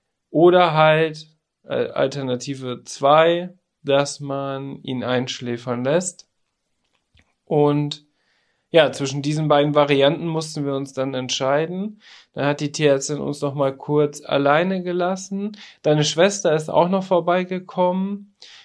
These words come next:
Die konnte sich dann zum Glück auch noch einmal von Kenny verabschieden, so dass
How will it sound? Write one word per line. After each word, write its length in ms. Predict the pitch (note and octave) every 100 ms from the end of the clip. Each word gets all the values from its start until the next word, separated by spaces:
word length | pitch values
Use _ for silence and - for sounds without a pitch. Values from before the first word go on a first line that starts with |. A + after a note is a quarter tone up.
| _
Die 80 | C#3+
konnte 280 | C#3+ D#3 D3+
sich 300 | C#3+ D3+ D#3
dann 500 | C#3 C#3 C#3+ C#3+ - _
zum 280 | - - D3
Glück 240 | D3 D3
auch 220 | - D#3
noch 140 | D#3+ D#3+
einmal 340 | C3 E3 D#3+
von 220 | D#3 D#3
Kenny 240 | D3+ D#3+ D3+
verabschieden, 680 | D3+ D3+ E3+ - F3+ F3+ E3+
so 200 | D3+ D#3
dass 380 | D3 D3+ -